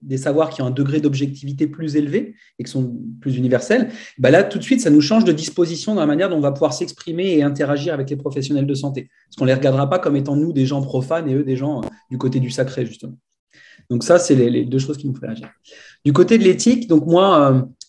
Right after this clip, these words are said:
ma conception, euh, euh, de l'éthique, euh, que j'utilise dans tout ce qui est dans l'éducation thérapeutique, ce qui guide ma pensée,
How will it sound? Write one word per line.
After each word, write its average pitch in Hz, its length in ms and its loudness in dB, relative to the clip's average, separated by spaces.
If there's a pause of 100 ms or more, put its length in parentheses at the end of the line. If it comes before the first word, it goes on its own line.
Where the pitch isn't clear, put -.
(100)
ma 151 120 4
conception, 151 720 -2
euh, 120 180 -2 (420)
euh, 120 140 -4
de 120 160 -4
l'éthique, 131 500 -4
euh, 117 320 -2
que 127 160 -6
j'utilise 139 520 -4
dans 127 100 0
tout 117 160 -10
ce 131 60 -6
qui - 100 -4
est 131 60 0
dans 131 320 -6
l'éducation 123 400 0
thérapeutique, 113 400 -2
ce - 80 -12
qui 131 100 -4
guide 147 240 0
ma 131 120 4
pensée, 135 400 2